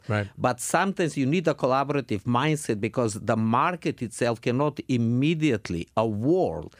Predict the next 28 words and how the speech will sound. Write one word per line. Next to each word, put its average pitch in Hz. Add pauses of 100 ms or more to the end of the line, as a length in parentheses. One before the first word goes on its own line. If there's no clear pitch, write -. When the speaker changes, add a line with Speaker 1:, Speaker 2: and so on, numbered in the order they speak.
(260)
Speaker 2:
th-, 120
this 156
new 143
business 123
model 113
in 117
implementation. 107
So 127
you 127
need 196
Speaker 1:
Right. 98
Speaker 2:
some 143
kind 156
of 98
bridge 143 (200)
finance 143
to 107
help 117 (140)
make 117
that. 76 (240)
And 147
this 214
is 233
available 143
now, 107
so-called 117
blended 131
finance, 117